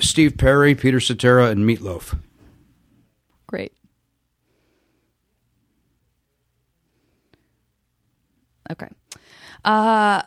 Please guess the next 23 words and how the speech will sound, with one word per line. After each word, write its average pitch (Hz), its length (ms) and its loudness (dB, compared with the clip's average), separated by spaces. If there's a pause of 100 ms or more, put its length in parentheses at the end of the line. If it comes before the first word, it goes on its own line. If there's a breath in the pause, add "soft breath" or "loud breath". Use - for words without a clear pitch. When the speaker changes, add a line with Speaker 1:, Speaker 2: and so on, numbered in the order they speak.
(140)
Speaker 2:
I'm 226 160 0
gonna 262 120 2
use 240 280 0
this 254 180 -2
new, 262 520 2
this 202 200 0
new 233 220 2
mash 214 280 0
category 208 400 0
because 196 200 -4
someone 180 300 -2
just, 175 440 -2
uh, 160 400 2
emailed 202 360 0
it 226 80 -2
to 226 100 -2
me. 220 140 2
I 196 40 0
thought 170 180 -4
it - 40 -6
was - 140 -12
cute. 262 400 -4
Speaker 1:
Okay. 147 260 -8